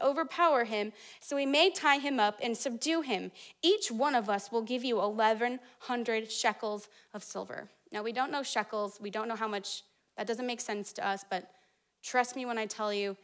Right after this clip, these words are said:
it was a large sum of money. One of those sums of money would be a large amount, but then they're saying, "Each one of us is going to give you that amount of money." So the next couple of verses from six to fourteen,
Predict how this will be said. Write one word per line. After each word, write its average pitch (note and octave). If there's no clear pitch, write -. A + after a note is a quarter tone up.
it G#3+
was G#3+
a G#3
large G3+
sum G#3+
of G3
money. F#3
One G#3+
of G3
those G3
sums G#3
of G3
money G3
would G3
be G3+
a F#3+
large G3
amount, F#3+
but F#3
then F#3+
they're G3+
saying, F#3+
"Each A3
one A3
of F3+
us -
is G3+
going G3
to F#3+
give F#3+
you F3
that F3+
amount F3
of F3
money." F3
So -
the A3
next C4
couple B3+
of A#3
verses G#3
from F#3
six -
to B3+
fourteen, A#3